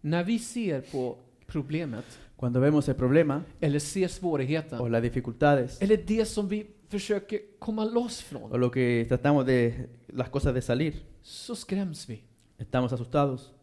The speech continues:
Speaker 1: Det blir svårt.
Speaker 2: Es difícil.
Speaker 1: Vi ser omöjligheterna.
Speaker 2: Vemos im-, eh, imposibilidades.
Speaker 1: Vi ser att, att det spelar ingen roll, ja, det är kört.
Speaker 2: Vemos de que ya no hay caso, no pasa nada con esto.
Speaker 1: Vet du vem som tänkte på sa-, eller vilka som tänkte på samma?
Speaker 2: ¿Sabes quiénes pensaron de la misma manera?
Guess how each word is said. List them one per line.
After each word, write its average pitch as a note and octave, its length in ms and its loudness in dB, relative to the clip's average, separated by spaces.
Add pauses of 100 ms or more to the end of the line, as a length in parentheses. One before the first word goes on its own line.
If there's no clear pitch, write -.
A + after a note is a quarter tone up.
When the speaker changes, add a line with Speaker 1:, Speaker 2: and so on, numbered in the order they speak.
(480)
Speaker 1:
Det F#3 120 2
blir F#3+ 140 2
svårt. D#3 640 -6 (180)
Speaker 2:
Es A2+ 120 0
difícil. D3 540 -2
Speaker 1:
Vi F3 120 4
ser F#3+ 300 4 (100)
omöjligheterna. D#3+ 840 2
Speaker 2:
Vemos C3+ 280 4
im-, C3 100 0 (200)
eh, A#2 260 4
imposibilidades. B2 840 2
Speaker 1:
Vi F3 60 2
ser G#3 240 4
att, G#3 160 0 (440)
att - 240 -8
det G#3 60 -6
spelar A3 320 0
ingen F#3+ 200 -2
roll, F#3 240 -6
ja, D#3+ 200 -2 (100)
det F3 100 0
är D3+ 40 2
kört. - 580 -8
Speaker 2:
Vemos C3 240 2
de B2 80 2
que B2 140 -8
ya C3 160 4
no C3 100 0
hay C3+ 140 4
caso, C#3 360 0
no B2 80 -4
pasa B2 240 -2
nada B2+ 200 0
con B2+ 120 -4
esto. C3+ 280 -8 (320)
Speaker 1:
Vet B3+ 180 4
du C4+ 80 0
vem A3+ 180 4
som G3+ 180 -4
tänkte F#3+ 320 -2
på E3 100 -8
sa-, - 220 -8
eller F#3+ 160 4
vilka F3 360 0
som A#3+ 140 -6
tänkte G3 260 -4
på - 60 -10
samma? C3 240 -4
Speaker 2:
¿Sabes C#3+ 320 6
quiénes D3 240 4
pensaron C#3+ 360 4
de C#3 60 6
la C#3 100 8
misma D3+ 180 2
manera? E3+ 400 2